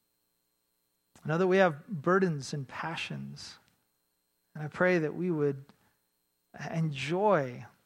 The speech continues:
Lord, the process of trusting you while we care about the things that we think you care about.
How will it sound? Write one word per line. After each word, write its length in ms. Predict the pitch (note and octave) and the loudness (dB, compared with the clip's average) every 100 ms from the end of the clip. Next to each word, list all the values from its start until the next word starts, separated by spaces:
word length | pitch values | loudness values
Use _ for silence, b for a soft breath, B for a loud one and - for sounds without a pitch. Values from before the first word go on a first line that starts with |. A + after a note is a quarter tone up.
| - | -6
Lord, 260 | D#3+ C#3+ C3+ | -2 -2 -4
the 60 | |
process 640 | - - F3 F3 - D#3 - | -8 -4 -2 0 -2 -6 -8
of 160 | C#3 | -14
trusting 640 | - - F#3 - - E3 C#3+ | -10 -2 -2 -4 -10 -8 -8
you 340 | C3+ B2+ C3+ _ _ _ _ _ _ _ _ _ _ - - | -8 -10 -12 _ _ _ _ _ _ _ _ _ _ -18 -8
while 160 | C#3+ | -4
we 100 | D3 | -4
care 340 | - - G#3 F3 | -6 -8 -4 -4
about 260 | D3 C#3 | -4 -8
the 80 | - | -10
things 280 | D3+ D3 C#3 | -8 -8 -8
that 100 | D3 | -10
we 80 | D3 | -12
think 240 | D3+ C#3+ | -12 -14
you 80 | D3+ | -16
care 260 | - D#3 | -14 -14
about. 280 | - - E3 | -14 -16 -20